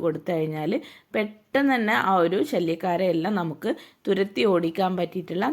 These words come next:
നല്ലൊരു കിടിലൻ സൊല്യൂഷൻ തന്നെയാണിത്. അപ്പം എല്ലാവരും ഇതേ രീതിയിൽ ഒക്കെ ഒന്ന് ചെയ്ത്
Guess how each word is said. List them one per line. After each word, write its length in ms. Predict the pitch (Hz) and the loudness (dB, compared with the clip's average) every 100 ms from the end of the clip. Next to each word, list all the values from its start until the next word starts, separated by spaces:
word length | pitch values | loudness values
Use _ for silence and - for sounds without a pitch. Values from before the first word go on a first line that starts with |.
| 285 | 0
നല്ലൊരു 500 | 214 226 254 269 330 | 0 0 4 4 4
കിടിലൻ 340 | 196 160 156 151 - | 2 0 -2 -4 -4
സൊല്യൂഷൻ 380 | 151 - - 147 | -4 -4 -6 -6
തന്നെയാണിത്. 460 | 143 143 139 139 220 359 - - - | -6 -4 -4 -2 -2 -4 -8 -16 -6
അപ്പം 180 | 247 254 | 2 2
എല്ലാവരും 520 | 233 247 254 208 294 - _ 180 | 2 4 4 4 0 -8 _ 2
ഇതേ 160 | 185 202 208 | 6 6 6
രീതിയിൽ 480 | 156 151 165 170 196 403 - - | 0 -2 -2 -2 0 0 -2 -18
ഒക്കെ 200 | - 165 | -4 -2
ഒന്ന് 120 | 175 - 214 | -2 -2 0
ചെയ്ത് 200 | 180 | 2